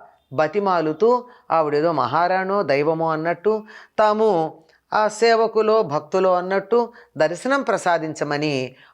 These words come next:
అడుగుతూ ఉన్నారు. ఈ శ్లో-, ఈ పాసురంలో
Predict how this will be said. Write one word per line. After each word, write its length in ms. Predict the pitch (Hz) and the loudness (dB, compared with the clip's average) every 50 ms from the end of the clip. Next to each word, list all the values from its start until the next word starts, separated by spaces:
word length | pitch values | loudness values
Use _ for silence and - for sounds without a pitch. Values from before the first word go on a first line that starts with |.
| - | -4
అడుగుతూ 380 | 139 139 139 131 131 135 135 123 | -2 -2 0 -2 -2 -2 -4 -4
ఉన్నారు. 460 | 120 120 120 123 127 139 185 226 233 220 - _ - - - _ - | -4 -4 -4 -4 -2 0 0 -2 -2 -4 -12 _ -20 -20 -18 _ -2
ఈ 200 | 214 254 262 262 | 0 0 2 0
శ్లో-, 360 | 254 - - 196 190 185 - | 0 -2 -2 0 0 0 0
ఈ 240 | - - 214 226 233 | -2 -4 -4 -2 -2
పాసురంలో 1080 | 226 - 190 185 185 185 - 202 196 180 170 160 156 156 175 180 170 147 143 143 139 - | -2 0 0 0 0 0 -2 -2 0 0 0 -2 0 2 2 4 4 2 2 -2 -4 -8